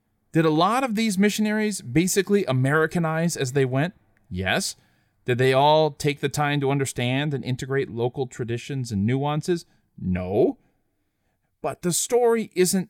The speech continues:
that simple. You just can't stop there, because people like Merritt Warren, his wife Wilma, and their family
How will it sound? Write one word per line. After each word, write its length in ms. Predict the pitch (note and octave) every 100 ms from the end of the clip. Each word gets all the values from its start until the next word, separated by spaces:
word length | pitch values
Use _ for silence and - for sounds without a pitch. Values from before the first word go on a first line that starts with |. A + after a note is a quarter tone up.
| A#2
that 320 | C3+ C#3 -
simple. 380 | - - B2 G#2
You 160 | A2 D#3+
just 220 | G3+ -
can't 240 | G3 -
stop 560 | - - C#3 C#3 C3+ - -
there, 320 | A#2+ B2+ G2+
because 380 | G2+ E3 C#3 - -
people 280 | G#3+ A3
like 180 | G3 C#3
Merritt 460 | A#2+ C3+ C#3+ C#3+ -
Warren, 640 | A#2+ A#2+ A2 G#2 G#2 B2 -
his 180 | G#2+
wife 260 | A#2 C3+ C3
Wilma, 500 | G2 A#2+ B2+ A#2 A2+ - _ _
and 120 | A#2+ A2
their 120 | G2+
family 580 | - C3+ C#3 C#3 C3+